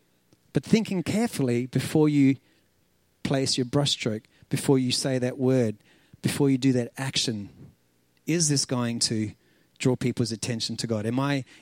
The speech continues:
in gratitude when I'm doing this? Like when that guy cuts me off in traffic, actually, that's not a good example for me.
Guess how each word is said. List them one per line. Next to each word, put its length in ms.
in 140
gratitude 640
when 120
I'm 280
doing 300
this? 400
Like 180
when 100
that 180
guy 220
cuts 340
me 100
off 160
in 80
traffic, 500
actually, 360
that's 160
not 140
a 40
good 120
example 340
for 160
me. 240